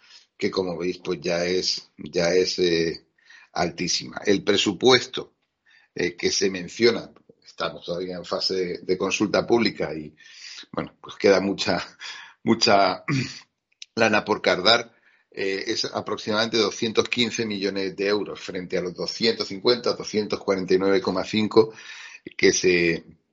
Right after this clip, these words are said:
se adjudicaron, se asignaron en el año pasado, en dos mil veintiuno. Y,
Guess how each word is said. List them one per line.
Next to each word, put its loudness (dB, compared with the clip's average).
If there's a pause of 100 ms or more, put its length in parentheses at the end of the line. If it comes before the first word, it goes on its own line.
(480)
se 6
adjudicaron, 2
se 0
asignaron -4
en -10
el -6
año -8
pasado, -8
en -10
dos -8
mil -6
veintiuno. -6 (600)
Y, 6